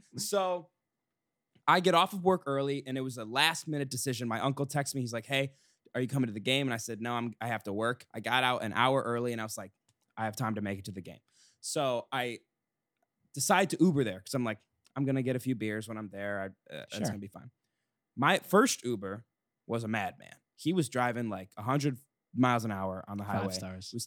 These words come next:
Speaker 1: terrifying. And I didn't, I've, I, like, I don't even know why this didn't cross my mind that there would be horrible traffic, but we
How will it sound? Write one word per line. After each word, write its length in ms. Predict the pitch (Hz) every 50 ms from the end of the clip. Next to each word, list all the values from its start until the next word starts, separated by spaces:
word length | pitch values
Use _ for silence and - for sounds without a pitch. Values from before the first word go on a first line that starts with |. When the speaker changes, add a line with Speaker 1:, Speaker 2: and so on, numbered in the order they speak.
| - _
Speaker 1:
terrifying. 840 | - 107 - - 160 156 151 131 113 - 107 95 92 90 90 92 101 _ _ - - - - _ -
And 340 | 156 156 143 135 120 - - _ _ _ _ _ _ _ _ _ _ _ _ _ _ _ _ _ _ _ _ -
I 140 | 139 175 202
didn't, 200 | 220 190 - -
I've, 240 | 135 170 208 202 - - -
I, 160 | 139 170 208
like, 260 | 226 208 160 135 - _ _ _ _ _ _ _ _ _ _ _ _ _ 117 - _ - - 165
I 60 | 214
don't 100 | 262 269
even 380 | 254 202 185 165 143 127 131 - _ -
know 200 | 160 165 160 147
why 360 | 135 120 120 127 139 147 160
this 140 | 147 143 -
didn't 200 | - 156 147 135
cross 300 | - - 151 143 139 -
my 120 | - 127 117
mind 380 | 107 104 110 123 135 147 135 - _
that 160 | - 120 113
there 180 | - 117 117 120
would 160 | 123 120 113
be 140 | - 120 113
horrible 560 | 110 - - 113 113 113 120 123 117 117 113
traffic, 580 | - - - 107 101 107 110 - 160 160 - _ _ _ - - - _ _ -
but 260 | 139 131 117 - - _ _ _ _ _ _ _ _ _ -
we 380 | 135 139 147 147 139 127 -